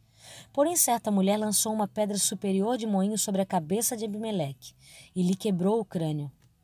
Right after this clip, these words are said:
Então chamou logo ao moço e ao escudeiro e lhe disse: "Desembainha tua espada e mata-me, para que não se diga de mim, 'Mulher o matou.'"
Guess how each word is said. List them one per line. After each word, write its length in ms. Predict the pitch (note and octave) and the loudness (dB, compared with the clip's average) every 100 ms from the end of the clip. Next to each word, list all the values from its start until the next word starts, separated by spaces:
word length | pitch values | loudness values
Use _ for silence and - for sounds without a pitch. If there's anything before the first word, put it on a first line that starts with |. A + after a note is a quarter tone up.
| _ - - - | _ -20 -20 -4
Então 380 | G3 F#3 G#3+ A#3 | 0 2 2 0
chamou 300 | - G#3 F#3+ | 0 2 4
logo 300 | F#3 G3+ F#3 | 4 4 2
ao 60 | F3+ | 2
moço 400 | F3 A3 - F#3 | 2 2 2 0
e 20 | |
ao 40 | |
escudeiro 400 | E3+ - E3+ G3 | -2 -2 -2 -2
e 40 | G#3 | 0
lhe 120 | F#3 | -2
disse: 340 | D3 D#3+ - | -2 -4 -4
"Desembainha 600 | F3+ A3+ A#3+ G#3+ A3+ C4 | -4 -2 -2 -2 -2 -4
tua 120 | - | -4
espada 460 | G#3+ - - G#3 G#3+ | 0 0 0 -2 0
e 40 | |
mata-me, 560 | G3+ F#3+ A3 - E3 C#3+ - - - - | 2 0 -2 -6 -8 -8 -14 -20 -20 -6
para 200 | G3 G#3 | -2 0
que 100 | G#3 | 0
não 140 | G#3+ | -2
se 160 | G#3 G#3 | -2 -2
diga 320 | F3 A3 A3+ | -2 -2 -2
de 140 | F3 F3 | 0 0
mim, 140 | E3 | 0
'Mulher 600 | E3 D#3 D#3 G3 G3+ - _ _ | 0 2 0 0 -4 -14 _ _
o 60 | D#3+ | -6
matou.'" 480 | D#3+ C#3+ - C3+ | -4 -4 -8 -10